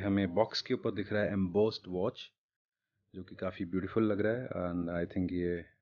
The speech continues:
सिल्वर वाइट कलर की है। बॉक्स के ऊपर कोई इन्फॉर्मेशन नहीं है,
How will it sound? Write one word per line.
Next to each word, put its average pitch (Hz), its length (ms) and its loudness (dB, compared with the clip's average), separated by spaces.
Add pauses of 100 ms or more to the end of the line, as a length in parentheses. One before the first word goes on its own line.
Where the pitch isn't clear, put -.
(300)
सिल्वर 95 440 2
वाइट 101 160 4
कलर 113 300 0
की 110 100 -4
है। 123 220 -8 (600)
बॉक्स - 300 4
के 151 100 2
ऊपर 147 140 6
कोई 139 160 8
इन्फॉर्मेशन 113 540 6
नहीं 101 260 4
है, 113 160 -2